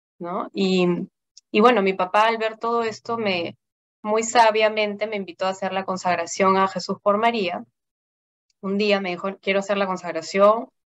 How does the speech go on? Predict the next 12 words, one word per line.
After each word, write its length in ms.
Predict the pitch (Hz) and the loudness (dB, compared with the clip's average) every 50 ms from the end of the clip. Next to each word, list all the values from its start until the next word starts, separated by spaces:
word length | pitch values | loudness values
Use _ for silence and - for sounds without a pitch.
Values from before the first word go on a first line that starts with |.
| _ _ _ _ _ _ _ _ - | _ _ _ _ _ _ _ _ -4
Esto 280 | 208 202 202 - - 208 | -4 -2 -2 -4 -6 -6
es 100 | 202 214 | 0 2
una 120 | 208 202 | 2 4
consagración 420 | 196 190 196 196 180 175 202 196 | 4 2 2 0 0 0 0 0
hermosísima 800 | 190 185 180 180 180 - 269 285 285 285 - - 240 240 240 233 | 0 0 0 -2 -2 2 2 2 2 2 2 2 2 4 2 2
que, 220 | 233 220 202 190 180 | 2 -2 -4 -4 -4
que 140 | - 185 180 | -6 -10 -6
te 160 | - - 180 | -2 -2 0
va 160 | 180 185 196 | 2 2 2
a 60 | 196 202 | 2 0
llevar 320 | 202 202 185 185 185 185 | 0 -2 -2 -2 -2 -2
al, 160 | 185 180 180 | -4 -6 -8